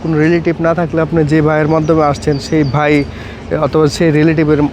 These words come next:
কে নিয়ে, সঙ্গে নিয়ে আপনি নিফ অফিসে যাবেন। প্রথমে আপনার কাজ হলো, আপনি নিফ অফিসে যাবেন। নিফ অফিসে গিয়ে, আহ, আপনি একজন কার-, রিলেটিভ অথবা যে কোনো একজন কার্ডধারীর কার্ড দিয়ে আপনি একটি নিফ নাম্বার সংগ্রহ করবেন। আসলে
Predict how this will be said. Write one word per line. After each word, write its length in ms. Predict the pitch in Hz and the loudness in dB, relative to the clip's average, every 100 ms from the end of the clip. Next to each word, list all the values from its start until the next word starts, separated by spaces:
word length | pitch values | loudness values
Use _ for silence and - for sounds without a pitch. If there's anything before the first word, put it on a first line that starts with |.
| - - | -4 -2
কে 100 | 151 | 2
নিয়ে, 180 | 156 | 2
সঙ্গে 340 | 147 165 165 160 | 2 0 2 2
নিয়ে 320 | 160 160 135 - - - - | 2 2 0 -4 -14 -16 -8
আপনি 300 | 139 143 143 147 170 143 | -6 -2 -2 -2 -4 -2
নিফ 280 | 139 170 185 | 2 2 2
অফিসে 300 | 160 156 151 | 2 0 0
যাবেন। 300 | 131 113 101 - - - - | 0 -2 -4 -8 -12 -12 -6
প্রথমে 380 | 180 185 202 202 | -4 0 2 2
আপনার 260 | 202 202 190 | 2 -2 -2
কাজ 160 | 196 - | -4 0
হলো, 140 | 185 | 0
আপনি 340 | 180 170 170 156 | 2 2 2 2
নিফ 180 | 175 123 | 2 0
অফিসে 360 | 175 180 - | 0 0 2
যাবেন। 360 | 170 175 165 175 190 - - - - | 2 2 2 0 -4 -12 -14 -12 -2
নিফ 380 | 131 160 185 - | 2 4 2 0
অফিসে 440 | 185 165 185 190 | -2 0 0 0
গিয়ে, 260 | 165 180 165 | 2 2 2
আহ, 760 | - - - - 135 131 131 | 0 -8 -14 -6 -2 0 2
আপনি 240 | 156 175 175 | 0 0 2
একজন 480 | 185 170 151 147 156 | 2 2 0 0 -2
কার-, 240 | 180 160 151 | 0 2 2
রিলেটিভ 460 | 160 175 175 165 | 2 2 2 0
অথবা 300 | 156 170 160 | 0 0 0
যে 160 | 135 185 | 2 0
কোনো 180 | 190 165 | 2 2
একজন 220 | 143 156 | 0 -2
কার্ডধারীর 540 | 160 156 143 165 156 151 160 - - - - - - | 0 -2 0 0 2 0 -4 -10 -12 -10 -10 -10 -4
কার্ড 260 | 156 160 151 | -2 0 0
দিয়ে 280 | 151 170 160 | 2 2 2
আপনি 320 | - 139 160 | -2 -2 -2
একটি 200 | 147 - | -2 -2
নিফ 300 | 143 147 160 | 0 0 0
নাম্বার 340 | 170 147 143 156 170 - - - - - - | -2 0 0 -2 -4 -10 -12 -14 -14 -12 -6
সংগ্রহ 300 | 165 151 139 | -2 2 2
করবেন। 320 | 123 117 113 | 2 0 2
আসলে 420 | 131 147 185 196 | 0 2 2 2